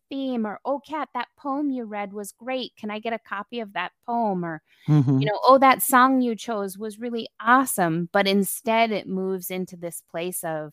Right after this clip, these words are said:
Speaker 1: "While you were reading that poem, I shifted, and in my mind,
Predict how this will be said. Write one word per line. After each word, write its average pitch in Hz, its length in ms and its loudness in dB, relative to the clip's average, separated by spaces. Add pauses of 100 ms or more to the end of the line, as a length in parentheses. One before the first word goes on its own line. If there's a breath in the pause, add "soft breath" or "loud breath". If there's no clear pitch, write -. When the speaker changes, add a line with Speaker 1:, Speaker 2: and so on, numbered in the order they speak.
Speaker 1:
"While 156 220 -4
you 175 200 -8
were 214 160 -10
reading 175 380 -6
that 156 220 -8
poem, 156 480 -6 (120)
I 165 180 -4
shifted, 180 880 -6 (140)
and 151 180 -6
in 170 240 0
my 165 200 -2
mind, 156 600 -4